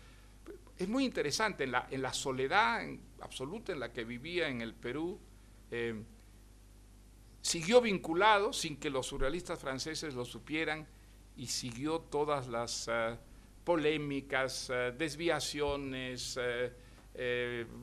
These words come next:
fugas, eh, de, de surrealistas que escapaban al control de Breton. Y, y todo eso se ha, se ha encontrado y, y, y figura en un, en un libro que reunió André Coiné, que publicó los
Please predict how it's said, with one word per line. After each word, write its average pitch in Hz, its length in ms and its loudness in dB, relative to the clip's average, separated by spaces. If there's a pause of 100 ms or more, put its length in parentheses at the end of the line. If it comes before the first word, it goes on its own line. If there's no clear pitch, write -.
(140)
fugas, 139 1120 2
eh, 113 460 2
de, 113 100 -2
de 113 220 -8
surrealistas 123 1080 4
que - 100 -6
escapaban 127 600 2
al 104 160 -8
control 113 460 -4
de 107 100 -2
Breton. 139 640 2 (440)
Y, - 160 -12 (100)
y 170 80 -8
todo 269 220 0
eso 226 180 0
se 190 120 -2
ha, 196 280 2
se 165 120 -2
ha 170 40 2
encontrado 156 680 2 (300)
y, 156 60 -10 (280)
y, 127 80 -10 (320)
y 131 80 -6
figura 156 460 4
en 131 100 2
un, 143 380 -4 (280)
en 123 160 -2
un 139 80 -2
libro 143 300 2
que 120 100 -4
reunió 113 400 0
André 131 300 -2
Coiné, 131 440 2 (920)
que 107 80 -10
publicó 113 580 -6 (300)
los - 300 -16